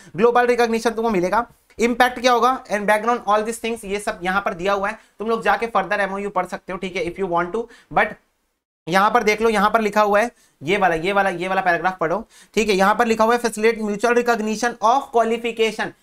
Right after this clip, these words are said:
म्यूचुअल रिकॉग्निशन मतलब अगर वहां कोई सीएमए कर रहा है तो उनको इंडिया में भी सीएमए माना जाएगा, और इंडिया का कोई सीएमए तो उनको वहां पर भी सीएमए माना जाएगा। So that is mutual recognition,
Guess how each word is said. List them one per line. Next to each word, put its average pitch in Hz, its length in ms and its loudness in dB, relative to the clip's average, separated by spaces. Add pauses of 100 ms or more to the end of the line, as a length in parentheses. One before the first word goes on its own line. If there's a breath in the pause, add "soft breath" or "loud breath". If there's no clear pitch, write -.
(180)
म्यूचुअल 233 320 2
रिकॉग्निशन 233 460 2
मतलब 202 240 0
अगर 220 160 0
वहां 208 280 0
कोई 269 140 -2
सीएमए 247 300 0
कर 247 140 0
रहा 247 60 0
है 247 80 -2
तो 240 80 0
उनको 226 160 -2
इंडिया 220 240 0
में 247 120 -2
भी 247 80 -6
सीएमए 233 280 -2
माना 226 180 -2
जाएगा, 226 240 0
और 226 120 0
इंडिया 208 240 0
का 240 80 -2
कोई 226 160 -2
सीएमए 208 300 -6
तो 208 100 -10
उनको 180 140 -12
वहां 170 240 -2
पर 214 80 -2
भी 202 120 -6
सीएमए 175 280 -4
माना 156 220 -4
जाएगा। 127 300 -10 (280 soft breath)
So 147 60 -2
that 180 160 2
is 185 120 -6
mutual 170 480 -2
recognition, 156 1040 -6